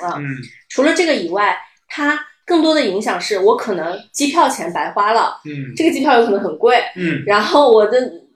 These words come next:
Speaker 1: 所有的东西都要重新买，可能也会很贵，
Speaker 2: 嗯。
Speaker 1: 等等吧，所有的安排，酒店白订了，就等等吧，这些都是跟钱挂钩的。那如果一个人在物质上非常富足，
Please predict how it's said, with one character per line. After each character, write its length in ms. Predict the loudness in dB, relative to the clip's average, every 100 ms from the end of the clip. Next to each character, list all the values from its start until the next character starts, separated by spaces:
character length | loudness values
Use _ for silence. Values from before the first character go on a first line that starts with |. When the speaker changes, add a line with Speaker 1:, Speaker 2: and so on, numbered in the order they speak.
| -8
Speaker 1:
所 200 | 2 2
有 40 |
的 120 | 2
东 140 | 0 0
西 80 | 2
都 60 |
要 120 | 2
重 220 | 0 -2 -2
新 240 | -2 0
买， 140 | -2 -4 -10
可 160 | -4 -2
能 120 | 0
也 220 | 4 4
会 180 | 6 4
很 200 | 2 -2
贵， 200 | 0 2
Speaker 2:
嗯。 640 | 2 -4 -12 -16 -12 -10 -12 -12 2
Speaker 1:
等 180 | 4 4
等 160 | 0
吧， 100 | -2
所 140 | 2 2
有 60 |
的 60 | 4
安 180 | 2 2
排， 160 | -2
酒 200 | 0 0
店 400 | 4 2 2 0 -2
白 160 | 0
订 180 | 0 0
了， 220 | 2 0 -2 _ -10
就 100 | -6
等 200 | -4 -2
等 140 | -4
吧， 120 | -4 -2
这 140 | -2
些 400 | 0 -2 -2 -6 0
都 140 | 0
是 140 | 0 0
跟 300 | 0 0 -4 -10
钱 380 | -10 -8 -8 -4
挂 220 | -2 -2
钩 200 | -4 -6
的。 200 | -8 -6
那 160 | -2 -2
如 120 | 0
果 120 | 0
一 100 | 2
个 100 | 0
人 160 | 0 -2
在 200 | 0 0
物 180 | -2 -4
质 100 | -8
上 220 | -10 -6
非 140 | -4
常 280 | -4 -6 -8
富 200 | -12 -10 -10
足， 360 | -10 -14 -14